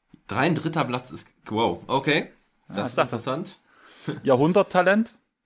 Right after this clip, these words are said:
Speaker 2: Er wird extrem hoch gehypt. Also wer
Speaker 1: Ja.
Speaker 2: schon oben steht, kann auch relativ schnell fallen.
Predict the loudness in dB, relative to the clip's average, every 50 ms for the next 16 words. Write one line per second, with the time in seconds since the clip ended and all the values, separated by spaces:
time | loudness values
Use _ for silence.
0 | _ _ _ 2 2 2 2 2 -2 -4 -4 -6 -8 -10 -8 -10 -14 -10 -6 -4
1 | -2 -2 0 0 -2 -4 -4 -4 -4 0 2 2 2 0 -4 _ -18 -20 _ _
2 | _ _ _ _ _ -2 -2 0 0 0 -2 -2 -2 -2 0 0 2 2 0 -2
3 | -2 0 0 0 0 -2 -4 -2 -2 -2 -2 -2 -2 -2 -2 -2 -2 0 0 0
4 | 0 0 -2 -6 -12 -6 -4 -4 -4 -2 0 0 0 0 -2 -4